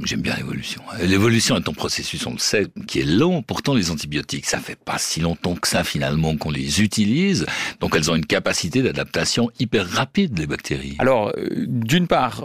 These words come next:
Speaker 2: elles ont la capacité de s'adapter rapidement, puisque tous les vingt minutes, elles se divisent pour certaines. Mais d'autre part, la résistance est déjà préexistante. Euh, on, on sait que la résistance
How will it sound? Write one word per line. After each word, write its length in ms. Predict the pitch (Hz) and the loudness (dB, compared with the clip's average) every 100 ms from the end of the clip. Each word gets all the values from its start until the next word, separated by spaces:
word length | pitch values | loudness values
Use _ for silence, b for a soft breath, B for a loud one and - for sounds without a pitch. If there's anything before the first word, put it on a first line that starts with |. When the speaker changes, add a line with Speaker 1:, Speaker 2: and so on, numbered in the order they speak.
| - - | -4 0
Speaker 2:
elles 240 | 107 113 | 2 2
ont 80 | 156 | 2
la 100 | 127 | 2
capacité 400 | 120 - - 120 | -2 -6 -2 -2
de 60 | |
s'adapter 680 | - 107 107 - - 107 104 | 0 -2 -2 -6 -2 0 0
rapidement, 640 | 117 - 123 - 127 120 110 | -2 -2 -4 0 2 4 2
puisque 580 | - 151 147 - 120 110 | 0 0 0 2 0 2
tous 120 | 127 | 2
les 120 | 117 | 2
vingt 100 | 117 | 4
minutes, 360 | 120 120 113 117 | 4 4 2 -2
elles 100 | 98 | 0
se 120 | 110 | 0
divisent 380 | 101 107 151 151 | 0 2 2 0
pour 220 | 101 - | -6 -2
certaines. 500 | 101 - 143 196 143 B B | -2 0 2 2 0 B B
Mais 140 | 117 113 | 0 2
d'autre 240 | 147 - | 2 0
part, 260 | - 180 120 | 0 2 0
la 80 | |
résistance 560 | 104 135 135 - 165 - | 0 0 -2 -2 -2 0
est 60 | 107 | 2
déjà 240 | 104 104 | 2 0
préexistante. 880 | - - 151 139 165 - 175 127 - | 0 0 2 0 0 0 2 2 2
Euh, 480 | 123 117 113 107 - | 2 2 2 2 2
on, 360 | 113 - 117 - | 0 0 0 0
on 100 | 220 | -2
sait 220 | - 160 | 0 -2
que 140 | - | 0
la 80 | 107 | -4
résistance 580 | 104 110 113 143 143 | -2 -2 -2 0 -2